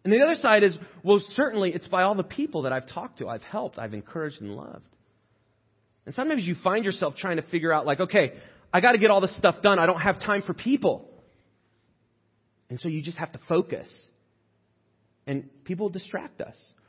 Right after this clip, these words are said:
Or you're thinking, "There's just so many people that I wanna love in my life that I don't have time to do all the tasks." And so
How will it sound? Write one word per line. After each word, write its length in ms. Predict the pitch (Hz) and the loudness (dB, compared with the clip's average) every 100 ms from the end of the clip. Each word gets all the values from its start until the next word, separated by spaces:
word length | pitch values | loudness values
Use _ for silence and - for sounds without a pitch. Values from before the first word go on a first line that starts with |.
| _ - | _ 2
Or 300 | 269 302 233 | 6 8 6
you're 140 | 214 | 4
thinking, 520 | 208 220 196 208 190 - _ _ _ _ _ _ | 0 0 0 -2 -2 -8 _ _ _ _ _ _
"There's 160 | 285 | -4
just 200 | 330 302 | -4 -2
so 120 | - 240 | 0 2
many 160 | 240 | 0
people 440 | 240 262 285 285 202 | 0 0 2 2 2
that 260 | 175 - - | 0 0 -6
I 140 | 180 | -2
wanna 200 | 240 226 | 0 2
love 280 | 208 202 285 | 2 2 2
in 60 | 269 | 2
my 120 | 190 | 2
life 240 | 180 190 | 4 2
that 120 | 202 - | 0 0
I 60 | |
don't 80 | 302 | 2
have 160 | 285 294 | 0 -2
time 380 | 254 269 262 196 - - | 0 2 0 -2 -14 -10
to 40 | 226 | -2
do 180 | 196 226 | 0 2
all 120 | 226 | 2
the 80 | 214 | -2
tasks." 540 | - 285 160 - - | -8 -8 -10 -12 -14
And 120 | 131 | -12
so 240 | 156 180 | -4 -4